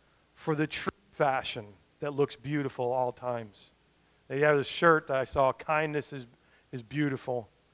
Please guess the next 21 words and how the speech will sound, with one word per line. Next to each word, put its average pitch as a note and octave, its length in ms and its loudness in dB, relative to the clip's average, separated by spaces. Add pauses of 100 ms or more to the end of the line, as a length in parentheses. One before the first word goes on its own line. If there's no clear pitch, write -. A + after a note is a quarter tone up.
(760)
Well, B2+ 300 -6 (1040)
fair C3+ 320 -2
enough. C3+ 580 -2 (680)
What B2+ 180 -8
Jesus C#3 460 -6
wants C#3 380 2
us C3 140 -4
to C3+ 100 -6
be C3 300 -6
is A2 180 -10 (140)
beautifully B2+ 500 -4
dressed B2 640 -4 (460)
in A#2+ 100 -10
robes A#2+ 400 -4
of A2 180 -10
righteousness, A#2+ 1000 -8 (500)
and B2 200 -6
rich - 520 -4
in A#2 160 -12
spiritual C3 680 -2
riches. A#2 640 -10